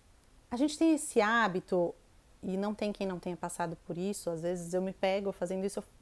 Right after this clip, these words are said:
e eu volto, eu falo, "Opa, opa, quem tem que mandar aqui é, sou eu e esse Deus do meu coração, não tá fora." Uma coisa é você ter orientação, então você, você quer,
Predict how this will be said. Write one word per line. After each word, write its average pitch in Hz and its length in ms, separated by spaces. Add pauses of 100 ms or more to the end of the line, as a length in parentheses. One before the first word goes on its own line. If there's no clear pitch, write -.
e 196 140
eu 190 140
volto, 190 440
eu 180 40
falo, 190 280
"Opa, 254 200
opa, 247 360 (460)
quem 214 180
tem 240 140
que 240 100
mandar 226 260
aqui 240 400
é, 226 140
sou 233 240
eu 247 360
e 269 140
esse 269 200
Deus 226 280
do 277 80
meu 277 160
coração, 294 540
não 180 180
tá 233 160
fora." 151 500 (440)
Uma 269 200
coisa 349 240
é - 20
você 330 240
ter 285 140
orientação, 240 680
então 208 200
você, 208 200 (280)
você - 160
quer, 175 500